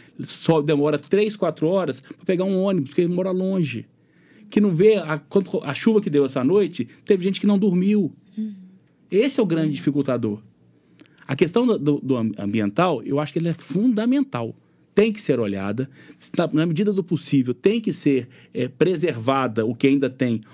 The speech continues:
Speaker 1: ou tentar remediar o que foi degradado, mas nem sempre é possível.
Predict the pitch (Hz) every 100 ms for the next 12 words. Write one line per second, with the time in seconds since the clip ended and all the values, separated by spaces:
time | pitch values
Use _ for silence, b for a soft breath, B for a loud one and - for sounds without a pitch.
0 | B - 151 190 160 143 180 160 156 156
1 | 131 131 127 120 120 - 120 113 107 b
2 | - 131 131 123 107 104 110 151 165 B
3 | B _ 202 214 202 262 - 214 254 294
4 | 277 370 - 277 269 359 143